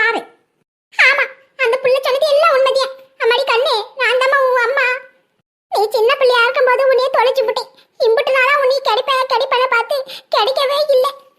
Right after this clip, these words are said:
இப்பதான் அதுக்கு ஒரு விடிவு காலம் வந்திருக்கு. அம்மா கிட்ட வாமா செல்லம். இல்ல, நீங்க போய் சொல்லுதீங்க.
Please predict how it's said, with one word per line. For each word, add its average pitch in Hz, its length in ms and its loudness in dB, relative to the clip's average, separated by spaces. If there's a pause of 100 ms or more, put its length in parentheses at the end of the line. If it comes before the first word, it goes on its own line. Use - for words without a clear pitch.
இப்பதான் 523 340 -2
அதுக்கு 539 220 -2
ஒரு 571 120 2
விடிவு 571 280 0
காலம் 554 220 0
வந்திருக்கு. 523 360 -2 (360)
அம்மா 494 220 2
கிட்ட 571 220 -2
வாமா 494 240 0 (100)
செல்லம். 539 380 0 (840)
இல்ல, 587 220 -4 (380)
நீங்க 587 220 -4
போய் 640 180 -2
சொல்லுதீங்க. 539 360 -2